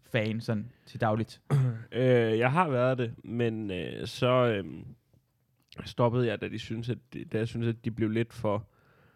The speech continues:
Speaker 2: for karikeret, og de var alt for bevidste om, at de lavede fjernsyn. Når man ser reality, så vil vi jo gerne se folk, der glemmer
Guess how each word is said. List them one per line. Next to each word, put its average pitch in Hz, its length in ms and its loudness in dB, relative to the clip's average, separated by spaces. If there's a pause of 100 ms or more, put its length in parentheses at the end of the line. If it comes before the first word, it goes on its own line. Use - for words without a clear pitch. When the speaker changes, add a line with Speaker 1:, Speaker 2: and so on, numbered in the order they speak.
(320)
Speaker 2:
for - 220 -4
karikeret, 113 840 2
og 104 180 -4
de 110 120 -2
var 110 140 2 (140)
alt 120 280 0
for 120 100 -2
bevidste 117 580 0
om, 101 320 -2
at 110 100 -4 (200)
de 117 100 -6
lavede 117 500 4
fjernsyn. 107 640 -4 (680)
Når 113 80 -2
man 104 180 -2
ser 117 160 2
reality, 117 440 2
så 113 140 -4
vil 113 80 -2
vi 107 40 -2
jo 101 60 -6 (100)
gerne 107 200 -4 (160)
se 113 320 -4
folk, - 260 -6
der 98 60 -6
glemmer 113 420 0